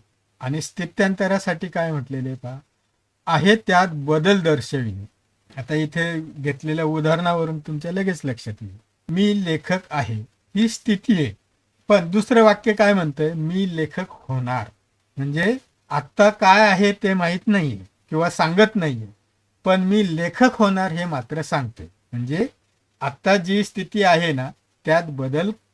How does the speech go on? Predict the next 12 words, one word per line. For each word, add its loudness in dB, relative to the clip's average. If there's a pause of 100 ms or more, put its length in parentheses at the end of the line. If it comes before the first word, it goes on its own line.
(280)
होणार -6
आहे -6 (160)
असं -8
सांगली-, -6
सांगितलं -6
जातं -12
याला. -12 (280)
चौथा 0
प्रकार -6
पहा, -10 (300)
प्रयोजक -4 (200)
क्रियापद. -8